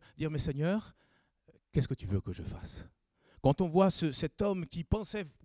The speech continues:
pensait faire bien, ce Saul de Tarse, et qui était littéralement tombé de, tombé de, euh, donc de, de, de monture, et, et reconnaître en Jésus celui qu'il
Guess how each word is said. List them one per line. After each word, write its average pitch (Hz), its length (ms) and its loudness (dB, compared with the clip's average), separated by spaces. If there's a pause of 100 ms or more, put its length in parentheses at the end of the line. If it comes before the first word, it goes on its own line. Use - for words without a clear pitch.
(760)
pensait 196 340 6
faire 151 180 0
bien, 208 360 -4 (240)
ce 151 140 -12
Saul 196 280 -8
de 175 80 -4
Tarse, - 420 0 (320)
et 147 80 -2
qui - 120 -2
était 185 180 6
littéralement 226 680 8 (320)
tombé 247 260 4
de, 202 180 12 (300)
tombé 254 240 8
de, 175 300 0 (340)
euh, 135 120 2
donc 175 280 6
de, 147 480 8
de, 135 80 2
de 139 120 6
monture, 214 480 4
et, 160 100 0 (240)
et 147 100 0
reconnaître 226 460 8
en 202 80 4
Jésus 220 420 8
celui 196 280 2
qu'il 196 260 2